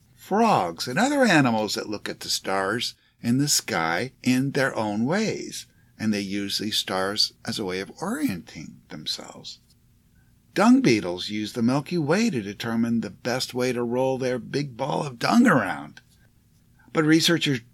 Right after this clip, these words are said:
don't really understand how these different species are recognizing these star patterns. They're just now beginning to understand how humans do.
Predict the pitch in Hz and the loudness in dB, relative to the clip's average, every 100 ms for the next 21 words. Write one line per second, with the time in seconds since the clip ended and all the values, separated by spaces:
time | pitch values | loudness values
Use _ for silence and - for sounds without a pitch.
0 | - 156 160 - 151 151 143 127 123 117 | 0 0 0 -2 2 2 2 -2 0 0
1 | - 202 262 233 113 90 90 - 92 90 | 0 0 2 2 0 -2 -6 -8 -8 -6
2 | - - - 90 - - 85 80 82 80 | -2 -2 -2 -4 -2 -2 -4 -8 -10 -12
3 | 92 95 107 90 87 87 - 85 87 87 | -12 -12 -12 -10 -8 -6 -6 -8 -10 -4
4 | - - 87 87 95 85 87 107 123 - | -4 -2 -6 -6 -4 -4 -4 -2 -4 -4
5 | - _ _ _ 123 135 120 156 - - | -10 _ _ _ 0 0 0 0 -2 -4
6 | 113 123 180 175 123 113 135 139 143 147 | -4 -2 0 -2 -4 -4 -4 -2 -4 -4
7 | 143 - 170 170 196 214 202 247 302 302 | -4 -4 -2 0 0 0 0 2 4 6
8 | 147 113 - - - - | 6 4 0 -4 -12 -16